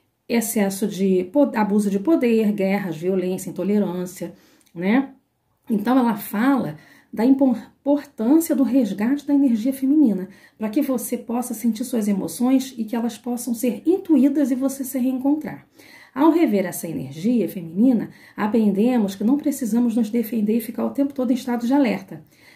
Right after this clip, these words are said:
Ao invés disso, poderemos resgatar nossa sensibilidade, o amor, a força de criação, né? Esta carta nos convida a pensar sobre a maneira como tratamos nós mesmos e a Terra.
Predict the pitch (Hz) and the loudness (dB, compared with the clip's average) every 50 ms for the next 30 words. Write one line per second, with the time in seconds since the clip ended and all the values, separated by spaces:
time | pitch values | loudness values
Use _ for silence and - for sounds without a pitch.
0 | _ - 247 277 330 320 233 208 165 156 156 160 226 302 320 294 - - - 170 | _ -2 2 4 6 6 6 4 2 -2 -2 0 2 2 4 2 2 -2 -6 -16
1 | - - _ _ _ _ _ - 262 262 269 240 240 226 226 214 202 208 262 320 | -20 -20 _ _ _ _ _ -4 0 2 2 2 2 2 0 0 0 2 2 2
2 | 330 - - 294 285 285 214 190 185 185 185 180 - 208 214 277 294 285 - 302 | 2 2 -2 -4 -4 -2 -4 -4 -4 -4 -6 -6 -6 -4 0 0 0 0 0 0
3 | 240 240 233 285 269 254 240 214 208 196 196 196 196 - 196 190 - - - _ | 0 2 2 2 2 2 2 2 2 2 2 0 -4 -6 -8 -10 -10 -12 -18 _
4 | - 202 214 214 208 202 190 185 185 190 196 202 202 - - _ _ - 208 214 | -2 0 2 4 4 2 2 0 0 0 0 -2 -4 -8 -18 _ _ -6 -4 -4
5 | 208 208 - - 320 349 359 349 - - 247 208 - 254 - 226 220 220 208 214 | -4 -4 -4 -4 -2 -2 -2 -2 -2 -2 0 0 0 -2 -2 -2 -2 -2 -4 -6
6 | - - 175 160 160 156 156 - _ _ _ _ _ _ - 170 160 175 196 226 | -6 -6 -4 -4 -4 -6 -8 -14 _ _ _ _ _ _ -12 -8 -4 -2 0 0
7 | 226 - - - - - - - - - - - 233 269 262 - 233 202 - 269 | 0 -2 -6 -20 -20 -20 -20 -20 -20 -20 -6 0 0 0 2 0 -2 -2 0 2
8 | 277 262 262 247 233 233 214 - - 208 190 190 233 254 226 220 214 214 196 190 | 2 4 4 4 4 4 2 0 -4 -4 -2 -2 -2 -2 -2 -2 -4 -4 -6 -6
9 | 190 - 214 214 226 - - 214 208 220 214 214 208 196 233 254 262 254 262 247 | -6 -6 -6 -6 -4 -4 -4 -2 0 0 0 0 2 2 2 2 0 0 0 0
10 | 233 240 233 - 233 233 220 - 254 269 269 247 226 240 269 302 302 285 254 220 | 0 0 0 0 -2 -2 -2 0 2 4 4 4 4 4 2 2 4 4 4 6
11 | 214 240 277 285 - 339 359 - - 240 269 302 320 - 254 220 202 170 156 156 | 6 4 2 2 0 -2 -6 -6 -4 -2 0 0 0 0 0 0 0 -2 -4 -8
12 | - - | -12 -14